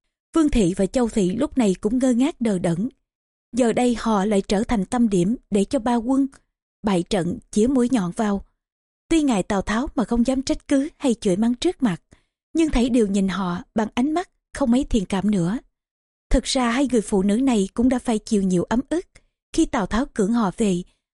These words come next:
tạm chưa nói đến việc bao nhiêu tướng sĩ đã phải chết,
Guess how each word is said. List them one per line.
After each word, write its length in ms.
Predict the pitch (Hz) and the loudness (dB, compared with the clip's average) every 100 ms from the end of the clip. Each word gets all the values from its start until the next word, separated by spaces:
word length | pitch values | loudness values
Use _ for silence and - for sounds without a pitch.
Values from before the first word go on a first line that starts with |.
| - - | -20 -6
tạm 240 | - 202 | -2 0
chưa 180 | 220 277 | 0 2
nói 180 | 262 294 | 4 2
đến 140 | 311 359 | 0 -2
việc 260 | - 208 - | 0 -2 -2
bao 120 | - 233 | 0 2
nhiêu 240 | 220 226 | 2 0
tướng 200 | - 277 | 0 -2
sĩ 360 | - 220 170 - _ | 0 -2 -2 -6 _
đã 100 | 240 | -4
phải 160 | 233 208 | -2 -2
chết, 340 | - 302 403 | -2 -2 -4